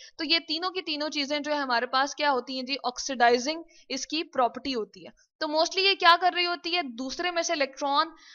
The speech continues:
अपने अंदर शामिल कर लेती है, ठीक है। तो इसका जो ऑर्डर हम देखते हैं, जो यानी कि हमें सीक्वेंस नजर आना चाहिए, वो हमें इस तरह से नजर आता है जी। और ये क्यों हमने सीक्वेंस बताया है? क्योंकि हम कहते हैं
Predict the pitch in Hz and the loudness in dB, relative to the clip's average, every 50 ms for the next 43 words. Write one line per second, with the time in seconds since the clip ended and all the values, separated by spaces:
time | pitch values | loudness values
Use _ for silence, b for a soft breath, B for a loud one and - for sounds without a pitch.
0 | B B B 277 285 - 349 370 403 381 330 277 240 247 254 - 277 233 226 226 | B B B -2 -2 0 4 6 6 6 6 6 2 0 0 0 0 -2 -2 -4
1 | 220 220 - 220 208 208 208 202 _ - 202 196 196 - - 294 294 349 349 349 | -6 -8 -8 -8 -8 -8 -10 -12 _ -12 -12 -10 -10 -8 -10 -8 -4 -4 -4 -2
2 | - - 392 415 - - 359 330 285 330 - - 254 240 240 254 359 403 392 370 | -2 -2 -4 -4 -2 0 0 2 4 2 4 6 6 6 6 6 4 4 2 0
3 | 359 302 247 240 240 240 - 269 247 247 247 254 - _ _ _ _ _ _ _ | -2 0 0 0 -2 -2 -4 -6 -4 -4 -4 -8 -10 _ _ _ _ _ _ _
4 | _ _ _ - 269 285 285 285 285 302 285 311 311 285 294 294 294 - - 311 | _ _ _ -4 -2 0 0 2 0 0 -2 -2 -2 -2 -2 -4 -6 -6 -6 -6
5 | 294 - 359 392 403 403 330 294 294 294 277 285 269 240 233 226 247 254 - 277 | -4 -2 -2 -2 -2 -2 -2 -2 0 2 4 4 6 6 4 4 0 -2 -2 -2
6 | 247 240 233 240 247 247 247 247 285 311 320 294 269 254 269 302 349 - _ _ | -2 0 2 2 0 0 0 0 2 2 2 2 0 -2 -2 -4 -4 -6 _ _
7 | _ _ 247 285 - - 302 294 294 302 302 269 247 247 277 262 233 220 220 254 | _ _ -8 -6 -2 0 0 0 0 -2 -4 -4 -2 2 4 4 4 4 2 2
8 | 262 254 240 285 277 B B B B B B 262 269 302 277 294 302 330 370 392 | 0 0 -2 -4 -8 B B B B B B -2 0 0 -2 -4 -2 -2 0 2
9 | 392 359 349 349 359 349 - 339 320 320 339 339 330 330 330 311 302 302 294 302 | 0 0 0 0 -2 -2 -2 -4 -4 -2 -2 -4 -4 -4 -4 0 2 4 4 4
10 | 302 311 311 302 B B B B B B _ - 330 339 339 359 359 339 330 311 | 4 2 0 -2 B B B B B B _ -12 -10 -8 -2 0 0 0 0 0
11 | 302 320 302 285 302 - 311 302 302 311 311 294 | -2 0 0 0 0 0 2 2 2 2 0 -4